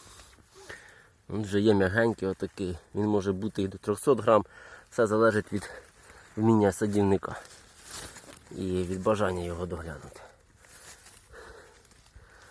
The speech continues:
Ну, сорт класний. Ви знаєте, от зараз їм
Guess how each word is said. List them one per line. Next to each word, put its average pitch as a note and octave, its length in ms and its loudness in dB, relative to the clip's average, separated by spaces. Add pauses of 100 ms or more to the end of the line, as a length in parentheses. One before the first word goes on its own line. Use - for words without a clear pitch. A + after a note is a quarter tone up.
(360)
Ну, D#3+ 260 2
сорт - 540 6 (1700)
класний. G#2 500 2 (1500)
Ви G#2+ 160 -6
знаєте, C#3+ 300 6
от A#2 140 4 (2250)
зараз A#2 300 8
їм D#3+ 220 4